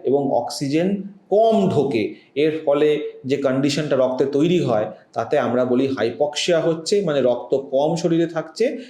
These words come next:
এবং কার্বন ডাইঅক্সাইড শরীরে বেড়ে যাচ্ছে। ঘুমন্ত মানুষ যাদের এই অবস্ট্রাকটিভ স্লিপ অ্যাপনিয়া আছে, যাদের নাক ডাকে, তাদের শরীরের রক্তে এই অক্সিজেন কমে যাওয়া এবং কার্বন ডাইঅক্সাইড বেড়ে যাওয়ার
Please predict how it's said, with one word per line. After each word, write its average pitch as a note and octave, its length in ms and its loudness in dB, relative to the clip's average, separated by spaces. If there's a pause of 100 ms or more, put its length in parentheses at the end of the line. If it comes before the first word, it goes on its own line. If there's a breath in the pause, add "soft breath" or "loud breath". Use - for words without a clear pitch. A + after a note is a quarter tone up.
(100)
এবং C#3 240 0
কার্বন A2+ 300 -2
ডাইঅক্সাইড A#2 400 -4
শরীরে A#2+ 420 -2
বেড়ে A2+ 320 0
যাচ্ছে। - 380 -6 (600 loud breath)
ঘুমন্ত A3 540 2
মানুষ D3 720 2
যাদের C3 440 0
এই C3+ 140 2
অবস্ট্রাকটিভ B2+ 680 -4
স্লিপ C3 280 -4
অ্যাপনিয়া B2 480 -2
আছে, A#2+ 340 -4 (260 loud breath)
যাদের A#2 240 0
নাক A2+ 380 -4
ডাকে, A#2 360 -2 (280 loud breath)
তাদের B2 240 0
শরীরের B2+ 580 0
রক্তে B2+ 640 -2 (100)
এই B2 100 0
অক্সিজেন E3 680 0
কমে D3 240 0
যাওয়া C#3+ 220 2
এবং C3 240 0
কার্বন B2 360 0
ডাইঅক্সাইড B2 480 -2
বেড়ে A2+ 220 -2
যাওয়ার A2+ 240 0